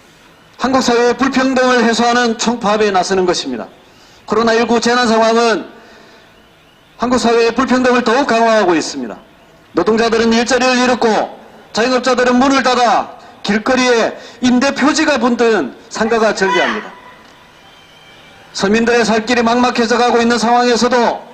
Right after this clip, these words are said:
재벌 투기 자본은 영업이익을 축적하고 심지어 코로나 일구로 극심한 인력 감축 등의 구조조정을 시행했던 업종의 대기업 총수가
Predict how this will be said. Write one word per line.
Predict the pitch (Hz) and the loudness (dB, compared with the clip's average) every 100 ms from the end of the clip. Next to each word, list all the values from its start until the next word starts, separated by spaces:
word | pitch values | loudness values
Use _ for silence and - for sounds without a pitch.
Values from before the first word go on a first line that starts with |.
| - - - - - - - | -20 -20 -20 -20 -20 -20 -8
재벌 | - 247 247 247 | -2 0 0 0
투기 | 226 254 | -2 0
자본은 | 240 247 240 247 208 - - - - - | 0 2 2 2 -2 -6 -18 -20 -20 -6
영업이익을 | 208 254 240 240 240 247 | -2 0 0 0 0 0
축적하고 | 247 254 - 247 233 214 165 - - - - - - - - - | 0 -4 0 2 2 2 0 -4 -16 -20 -20 -20 -20 -20 -20 -10
심지어 | - 220 240 247 | -2 0 2 0
코로나 | 233 254 254 | 0 0 2
일구로 | 247 240 247 240 190 104 - - | 0 2 2 2 0 -4 -14 -8
극심한 | - 226 269 254 | -4 -2 0 0
인력 | 233 233 240 | 0 0 0
감축 | 220 220 226 233 220 | 0 -2 0 -2 0
등의 | 226 233 226 202 | 0 0 0 0
구조조정을 | 208 240 240 226 226 | -2 0 0 0 0
시행했던 | 220 220 226 226 226 226 180 113 - - | 0 0 2 0 0 -2 -2 -8 -14 -8
업종의 | 226 226 254 247 226 156 - - | -6 -2 0 2 0 -4 -10 -12
대기업 | - 202 254 269 | -4 -2 0 -2
총수가 | 226 240 233 240 196 131 | -2 -2 0 0 0 -2